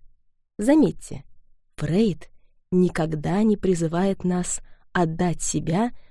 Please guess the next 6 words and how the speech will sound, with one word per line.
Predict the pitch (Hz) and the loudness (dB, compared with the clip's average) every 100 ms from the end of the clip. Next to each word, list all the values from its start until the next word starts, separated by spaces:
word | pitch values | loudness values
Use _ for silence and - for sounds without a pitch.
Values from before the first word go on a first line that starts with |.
| - | -4
во | 160 | -2
власть | 143 170 196 - - | 0 0 0 -4 -6
бессознательного | 180 - 220 220 240 190 - 147 143 135 - - - _ _ | -4 0 0 4 4 2 -2 -4 -4 -8 -12 -18 -20 _ _
и | - | 2
начать | 180 196 202 175 | 2 2 0 0
жить, | 185 320 - | 2 2 0